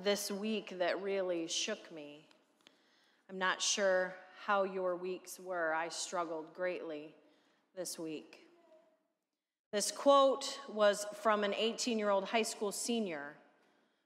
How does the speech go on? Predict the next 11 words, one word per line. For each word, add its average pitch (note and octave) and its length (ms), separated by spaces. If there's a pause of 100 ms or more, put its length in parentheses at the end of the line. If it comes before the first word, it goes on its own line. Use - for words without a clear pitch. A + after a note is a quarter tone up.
who B3+ 80
was A#3+ 220
quoted C#4 480
as A3+ 180
saying, A3+ 560
"I G#3 140
think D4 360
he - 340
needed A3 600
mental G#3 440
help G3+ 360